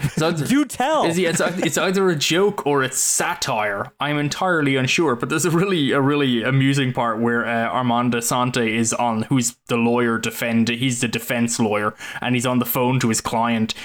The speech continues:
Speaker 1: and his client is, like, cracking up 'cause he's on death row. Basically, you know, he's, he's about to get, like, murdered by the state for a crime he claims he didn't commit.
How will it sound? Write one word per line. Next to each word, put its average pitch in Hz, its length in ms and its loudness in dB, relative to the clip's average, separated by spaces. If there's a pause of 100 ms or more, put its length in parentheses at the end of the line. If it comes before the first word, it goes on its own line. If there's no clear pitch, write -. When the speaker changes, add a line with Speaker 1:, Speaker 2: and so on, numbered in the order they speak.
(100)
Speaker 1:
and 123 80 2
his 113 100 -2
client 135 360 0
is, 120 80 2
like, 113 180 -2
cracking 127 540 -4
up 120 180 -6
'cause 120 200 -4
he's 117 180 0
on 113 260 -2
death 113 400 -4
row. 110 460 -2
Basically, 220 600 -2
you 107 120 0
know, 107 140 2
he's, 107 200 -4
he's 117 160 0
about 113 220 -2
to 110 100 -2
get, 110 140 -2
like, 104 300 -4 (480)
murdered 120 560 0
by 113 160 -2
the 113 100 -2
state 110 560 -2
for 110 160 -4
a 101 60 -2
crime 123 380 0
he 117 100 0
claims 117 340 0
he 117 80 2
didn't 117 240 2
commit. 120 340 2